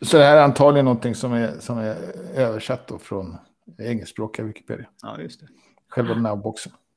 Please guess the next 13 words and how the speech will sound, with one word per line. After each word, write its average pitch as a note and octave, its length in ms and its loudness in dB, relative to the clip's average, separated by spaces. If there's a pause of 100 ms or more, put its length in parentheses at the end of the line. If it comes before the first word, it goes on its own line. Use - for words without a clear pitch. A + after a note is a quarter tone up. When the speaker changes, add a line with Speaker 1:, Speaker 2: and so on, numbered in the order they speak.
(320)
Speaker 2:
Ja. D3 180 -6 (1120)
Det C#3 140 -2
är - 40 -6
ett A3+ 120 -14
bra D3+ 160 -2
sätt B2 180 -8
att A2+ 60 -4
jobba A2 220 -4
på G#2+ 180 -10
med G#2 220 -8
ämnen, A#2 280 -6
tycker G#2+ 200 -14
jag. G2+ 100 -6